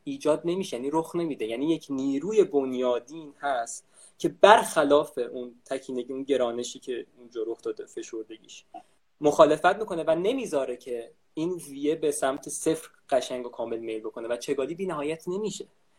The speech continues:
برای اینکه بتونن به یک جوابی برسن. ولی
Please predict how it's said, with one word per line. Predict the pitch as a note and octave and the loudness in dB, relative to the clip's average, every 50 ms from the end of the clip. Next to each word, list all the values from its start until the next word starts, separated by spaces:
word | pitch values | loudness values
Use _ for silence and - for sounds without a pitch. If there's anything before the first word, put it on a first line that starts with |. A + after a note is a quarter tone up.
| _ _ - | _ _ 2
برای | C#3 C#3 | 4 4
اینکه | D3 D3+ - F#3+ | 4 2 0 -4
بتونن | F#3+ - - G3 F#3 F3+ | -6 -4 -2 -2 -2 0
به | E3 E3+ | 0 -2
یک | E3+ E3+ | -2 0
جوابی | - D#3 C3 - C3 C3+ C3 A#2+ A2 | 0 0 0 2 2 0 -2 -2 -4
برسن. | G#2+ A2 A#2 A#2+ - - - - - _ _ _ _ _ _ _ _ | -6 -6 -6 -8 -12 -12 -14 -14 -16 _ _ _ _ _ _ _ _
ولی | G3 G#3+ A3+ A#3 A#3 A#3 A#3 A3+ | 10 10 10 6 2 -4 -8 -12